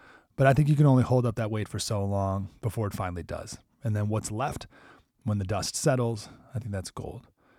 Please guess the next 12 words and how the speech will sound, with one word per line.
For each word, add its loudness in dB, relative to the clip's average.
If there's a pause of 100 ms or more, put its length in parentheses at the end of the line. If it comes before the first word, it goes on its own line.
(380)
J 6
P 6
Morgan 6
says, -2
"Cut 2
stocks, 0
buy 6 (140)
gold." 2 (1040)
Financial 6
Times, 4
"Investors 6
are 2